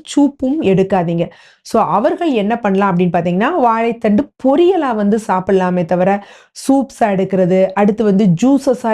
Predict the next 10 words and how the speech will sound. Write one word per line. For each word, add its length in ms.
எடுக்கிறது, 460
அதெல்லாம் 420
கண்டிப்பா 400
என்ன 140
பண்ணிடணும், 400
அவாய்ட் 320
பண்ணிடணும். 340
புரோட்டீன் 500
யூரியா, 400
சில 100